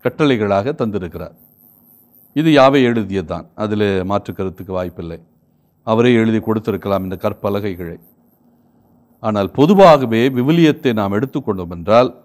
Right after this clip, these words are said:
விவிலியத்தை வந்து கடவுள் எழுதினார் என்கிற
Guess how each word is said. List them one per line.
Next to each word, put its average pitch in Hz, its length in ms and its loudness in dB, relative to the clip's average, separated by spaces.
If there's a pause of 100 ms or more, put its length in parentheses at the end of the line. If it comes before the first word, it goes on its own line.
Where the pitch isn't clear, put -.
(840)
விவிலியத்தை 151 680 2
வந்து 139 200 -2
கடவுள் 147 420 2
எழுதினார் 117 580 0
என்கிற 101 340 -6